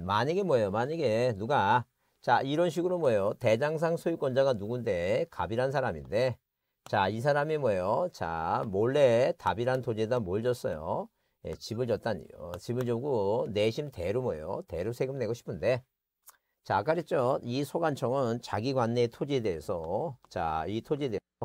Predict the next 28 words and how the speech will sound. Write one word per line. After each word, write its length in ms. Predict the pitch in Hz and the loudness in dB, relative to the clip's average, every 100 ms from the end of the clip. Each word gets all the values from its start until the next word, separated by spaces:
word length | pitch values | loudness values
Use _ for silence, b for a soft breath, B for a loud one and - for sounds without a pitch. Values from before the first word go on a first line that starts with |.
| - _ _ _ _ | -14 _ _ _ _
자, 240 | - 87 78 | -2 -2 0
뭐가 220 | 92 95 | -2 -4
달라졌는지 1080 | - 104 131 131 101 104 117 107 90 95 87 _ | -2 0 2 2 0 -2 -4 -2 0 -2 -4 _
그 220 | 80 76 | -8 -8
현재 320 | - 156 160 147 | -6 -4 0 2
사항을, 500 | 143 95 98 120 - _ _ _ _ | 2 0 -2 -2 -4 _ _ _ _
이 180 | 98 92 | -4 -4
현황을 520 | - 160 160 135 135 135 | -4 -2 0 2 0 0
뭐예요? 240 | 87 78 | -4 -6
현황을 500 | - 120 120 127 95 | -4 -2 0 0 0
뭐하는 560 | 85 107 123 98 110 123 - _ _ _ | 0 0 2 0 -2 -4 -8 _ _ _
이 180 | 90 85 | -8 -8
조사는 640 | - 107 123 135 117 120 123 | -4 -2 0 2 2 2 0
뭐예요? 300 | 92 90 82 | 0 0 0
뭘 240 | 95 120 | 0 0
수립한다는 520 | 139 123 117 113 98 | 0 -2 0 0 -2
얘기예요? 400 | 76 67 85 160 - _ _ _ | -6 -10 -8 -8 -10 _ _ _
계획을 420 | - 110 131 143 | -8 0 0 0
수립한다는 500 | 139 135 127 123 110 | -2 -2 -2 -2 -2
얘기, 100 | 92 | -4
계획을. 560 | 98 107 90 76 110 113 - _ _ _ _ _ | -4 -4 -4 -2 0 -2 -6 _ _ _ _ _
자, 120 | - | 0
이걸 200 | 107 127 | 2 4
우리가 220 | 131 113 110 | 2 2 2
뭐라 180 | 110 | 2
한다는 300 | 113 113 107 | 2 0 -2
얘기예요? 260 | 87 80 82 - | -4 -8 -8 -10
토지의 680 | - 123 120 123 143 143 | -8 -6 -2 0 0 -2